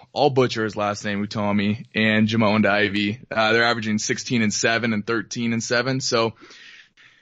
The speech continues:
Nevada's offense obviously isn't doing it, but they're finding a way, and the f-, way they're finding it is focusing on the other team's star players and shutting them down. And I mean, I'm, that's what they were doing, putting the ball in the per-, other, the other team's peripheral players and saying,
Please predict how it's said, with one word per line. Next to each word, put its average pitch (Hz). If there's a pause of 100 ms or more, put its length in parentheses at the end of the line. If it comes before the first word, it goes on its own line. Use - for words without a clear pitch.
(760)
Nevada's 143
offense 151
obviously 151
isn't 135
doing 160
it, 151
but 120
they're 135
finding 143
a 127
way, 156
and 120
the 117
f-, -
way 131
they're 127
finding 143
it 160
is 110
focusing 131
on 120
the 120
other 123
team's 120
star 123
players 131
and 117
shutting 117
them 131
down. 143
And 104 (200)
I 104
mean, 117
I'm, 110
that's 113
what 135
they 104
were 123
doing, 127
putting 120
the 120
ball 120
in 127
the 113
per-, 123
other, 117
the 110
other 123
team's 123
peripheral 127
players 123
and 107
saying, 113